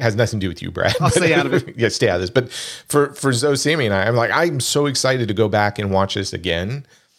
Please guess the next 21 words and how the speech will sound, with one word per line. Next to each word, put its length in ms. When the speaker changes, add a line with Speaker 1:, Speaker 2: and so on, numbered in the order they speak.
Speaker 1:
uh, 640
and, 180
and 180
just 140
kinda 200
power 300
through 240
it. 140
Because 260
to 100
your 100
point, 300
Sammy, 460
what's 340
out 240
there 580
that 280
is 180
going 440
to 180
hint 360